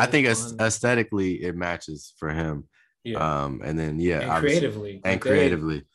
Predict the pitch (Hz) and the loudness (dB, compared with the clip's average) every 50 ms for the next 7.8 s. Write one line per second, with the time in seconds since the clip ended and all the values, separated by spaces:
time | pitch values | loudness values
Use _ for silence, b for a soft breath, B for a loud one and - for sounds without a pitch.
0 | _ _ _ - 90 87 127 123 117 92 87 80 73 65 - - - - 131 147 | _ _ _ -4 -2 -2 -2 0 0 0 0 0 -2 -4 -8 -12 -10 -6 -4 -4
1 | 143 143 143 139 131 113 123 135 143 - 139 123 123 123 117 110 104 113 127 131 | -2 0 0 0 0 -2 -4 -6 -6 -4 -6 -6 -4 -4 -4 -6 -6 -6 -4 -4
2 | 127 120 113 110 110 110 110 110 - 135 113 110 107 101 - - - - - 113 | -2 -2 -2 -2 -2 -2 -4 -6 -6 -6 -6 -6 -6 -8 -12 -18 -16 -10 -6 -6
3 | 110 110 107 107 104 104 - 110 101 110 120 120 120 117 120 131 117 - 170 147 | -6 -6 -6 -10 -10 -12 -14 -12 -8 -6 -4 -2 0 2 2 2 4 4 4 4
4 | 151 131 123 127 143 - - _ _ - 101 107 104 - 127 113 107 95 95 - | 4 4 2 0 -4 -10 -14 _ _ -2 0 0 0 0 -2 0 -2 -2 -2 0
5 | 101 90 87 85 80 76 64 62 82 85 85 80 78 73 131 131 - - 156 202 | 0 0 0 0 -4 -6 -8 -6 -6 -4 -4 -4 -2 -2 -4 -4 -2 0 2 2
6 | 196 151 123 117 107 - - - - 180 233 285 285 - - - 165 220 330 - | 2 2 0 -4 -8 -10 -8 -4 -2 0 0 0 0 -2 -2 -4 -4 -4 -4 -6
7 | - 254 160 135 113 - - 185 - 165 147 113 98 90 - | -6 -6 -6 -6 -6 -8 -8 -6 -2 -2 -2 -2 -2 -6 -10